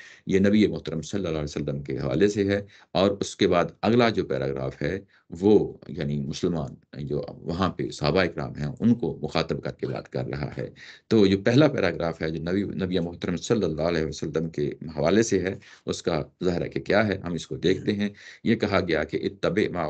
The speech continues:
उहिया इलैका मिर रब्बिका ला इलाहा इल्ला हु।" यानी जो कुछ भी आपकी तरफ जो है ना वही की जा रही है।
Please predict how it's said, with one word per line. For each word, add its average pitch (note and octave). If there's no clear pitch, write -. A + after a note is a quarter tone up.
उहिया D#2+
इलैका D2
मिर D2
रब्बिका F2
ला D#2+
इलाहा C#2+
इल्ला C#2+
हु।" -
यानी F2+
जो G#2
कुछ C3+
भी A2
आपकी G2+
तरफ E2+
जो C#2
है C#2
ना D2
वही F#2+
की E2
जा A#1+
रही -
है। -